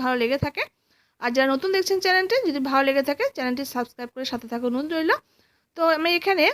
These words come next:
একটা মাঝারি সাইজের লাউয়ের খোসাগুলোকে ছাড়িয়ে নিয়েছি। এবার এরকম একটা গ্রেটার নিয়ে নিলাম। এবার গ্রেটার দিয়ে লাউটাকে একদম ঝিরিঝিরি করে গ্রেট করে নিতে হবে। তো লাউটাকে একদমই সরু সরু করে গ্রেট করে নিলে কিন্তু ভালো হবে।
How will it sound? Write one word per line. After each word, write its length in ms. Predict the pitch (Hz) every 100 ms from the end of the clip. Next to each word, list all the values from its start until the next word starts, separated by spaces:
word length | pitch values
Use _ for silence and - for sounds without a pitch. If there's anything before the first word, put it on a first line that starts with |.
| - -
একটা 240 | 262 302 277
মাঝারি 260 | 254 285
সাইজের 340 | 311 311 302 302
লাউয়ের 280 | 269 262 320 -
খোসাগুলোকে 460 | 302 277 269 269 285
ছাড়িয়ে 340 | 294 262 254 269
নিয়েছি। 300 | 220 220 415 605 _ _ _ -
এবার 160 | 247 294
এরকম 200 | 277 285 294
একটা 140 | 294
গ্রেটার 300 | 269 269 294
নিয়ে 140 | 294 302
নিলাম। 260 | 294 254 523 494
এবার 140 | 254 254
গ্রেটার 320 | 254 254 262 247
দিয়ে 160 | 247 480 - _ _ _
লাউটাকে 420 | 240 233 247 254 277 269 _ _ - 226
একদম 260 | 240 302 302
ঝিরিঝিরি 440 | 285 269 285 294
করে 220 | 294 262 453 - 247
গ্রেট 200 | 262 269
করে 160 | - 302
নিতে 220 | 240 233
হবে। 220 | 226 214 466 - _ _ _ -
তো 40 | 294
লাউটাকে 460 | 277 285 320 349 392 269
একদমই 460 | 285 269 370 381 330 494
সরু 180 | 277 302
সরু 220 | 349 339
করে 240 | 330 320 285 571 _ _ _
গ্রেট 200 | 254 277
করে 140 | - 302
নিলে 200 | 302 302
কিন্তু 200 | 320 285
ভালো 280 | 247 247 262
হবে। 260 | 277 208